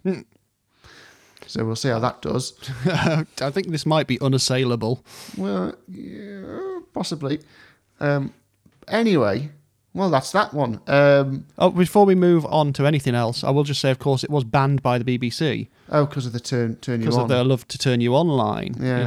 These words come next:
Speaker 1: you know, and, um, there's a, there was a letter from Frank Gillard, the head director of sound broadcasting, sent to Sir Joseph Lockwood at E M I to say, "Well, I never thought the day would come when we would have to put a ban on an E M I record, but sadly, that is what has happened over this track.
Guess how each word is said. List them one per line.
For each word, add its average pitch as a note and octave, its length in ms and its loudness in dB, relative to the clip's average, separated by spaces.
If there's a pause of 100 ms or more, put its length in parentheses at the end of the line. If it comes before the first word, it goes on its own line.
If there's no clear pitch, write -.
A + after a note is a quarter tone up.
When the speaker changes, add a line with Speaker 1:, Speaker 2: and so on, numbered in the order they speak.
(120)
Speaker 1:
you A#2+ 40 -8
know, - 80 -6
and, B2 340 -6
um, A#2+ 140 -4
there's B2+ 160 -2
a, C3 100 0
there C3 120 -2
was B2 80 -2
a B2+ 60 0
letter C3+ 280 0
from A#2+ 280 -2
Frank C3 300 -2
Gillard, B2 300 -2
the A#2+ 80 -2
head B2+ 100 -2
director C3 320 -2
of A#2 60 -8
sound C#3 300 0
broadcasting, A#2+ 460 -4
sent B2 200 -6
to A#2 240 -4 (140)
Sir - 140 -6
Joseph A#2+ 340 -2
Lockwood C3+ 360 -4
at - 120 -8
E A#2 80 -6
M A#2 100 -6
I B2+ 240 -6
to A#2+ 100 -12
say, - 280 -10 (580)
"Well, C#3+ 260 6
I B2 120 2
never C#3+ 260 4
thought E3+ 240 2
the E3 60 -2
day D3+ 180 2
would D3+ 160 -2
come C3 160 -4
when A#2 100 0
we A#2 80 0
would A#2+ 80 -2
have B2+ 140 -6
to D3+ 80 -2
put D3 160 -2
a C#3+ 60 0
ban C#3 240 4
on B2 120 0
an - 140 -6
E C3 80 0
M C#3 140 2
I C#3 120 0
record, B2 380 -2
but - 140 -12
sadly, D3 380 -2
that C3 220 -4
is B2+ 60 -6
what B2 140 -6
has A#2+ 100 -10
happened D3 360 -2
over A#2+ 260 0
this C#3 140 -4
track. - 340 -8